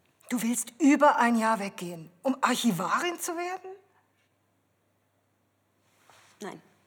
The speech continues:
Speaker 1: Dann hast du recht, ich versteh's nicht.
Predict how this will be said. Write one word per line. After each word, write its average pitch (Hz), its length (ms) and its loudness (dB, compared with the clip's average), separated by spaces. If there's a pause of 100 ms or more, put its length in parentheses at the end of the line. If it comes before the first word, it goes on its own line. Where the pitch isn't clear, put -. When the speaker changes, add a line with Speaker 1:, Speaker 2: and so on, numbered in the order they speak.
(560)
Speaker 1:
Dann 202 120 -4
hast 226 160 -6
du 339 60 -4
recht, 392 220 -4
ich 320 80 -12
versteh's 403 520 2
nicht. 220 540 -2